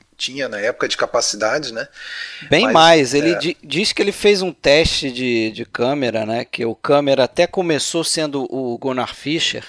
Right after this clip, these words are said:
Speaker 2: né? Já seria o Gunnar Fischer o fotógrafo, um dos fotógrafos lendários dele, né? A dirigir a fotografia desse filme, mas ele acabou sendo substituído depois. Mas parece que ele fez um teste lá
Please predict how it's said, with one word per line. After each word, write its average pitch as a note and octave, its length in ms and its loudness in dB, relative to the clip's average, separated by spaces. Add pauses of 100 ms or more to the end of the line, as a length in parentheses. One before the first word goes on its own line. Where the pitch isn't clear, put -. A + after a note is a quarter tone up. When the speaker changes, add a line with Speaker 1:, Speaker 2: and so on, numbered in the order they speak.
Speaker 2:
né? B2+ 400 -6
Já B2+ 200 4
seria D3+ 480 2
o C3+ 60 0
Gunnar A#2+ 300 -4
Fischer B2+ 500 -6
o G2 140 -10 (520)
fotógrafo, A2+ 920 -2
um C3+ 120 -6
dos A#2+ 140 -8
fotógrafos A2 540 -6
lendários G#2+ 520 0
dele, B2+ 300 -2
né? A#2 180 -8 (380)
A A#2+ 80 -6
dirigir A2+ 440 -4
a - 20 -2
fotografia C3 560 0
desse B2+ 260 -4
filme, D#3+ 220 -2
mas D#3 120 2
ele E3+ 120 2
acabou E3 260 2
sendo F3 220 -4
substituído E3 720 -2
depois. C#3 680 0 (640)
Mas C#3 440 4
parece D3+ 360 2
que - 60 -2
ele F3 80 -6
fez F#3+ 260 0
um F3 100 -4
teste D3+ 680 2
lá A#2+ 640 4